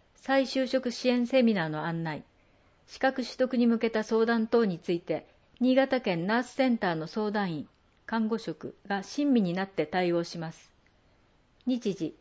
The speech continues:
七月二十五日水曜日、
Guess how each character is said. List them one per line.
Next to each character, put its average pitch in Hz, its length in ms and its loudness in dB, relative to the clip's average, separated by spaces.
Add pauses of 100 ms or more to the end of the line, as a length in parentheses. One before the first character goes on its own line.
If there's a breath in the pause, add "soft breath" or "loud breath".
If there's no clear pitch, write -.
(280 soft breath)
七 - 220 -2
月 269 240 4
二 262 180 6
十 214 160 2
五 208 140 0
日 170 320 -2
水 240 280 0
曜 214 200 4
日、 151 180 -8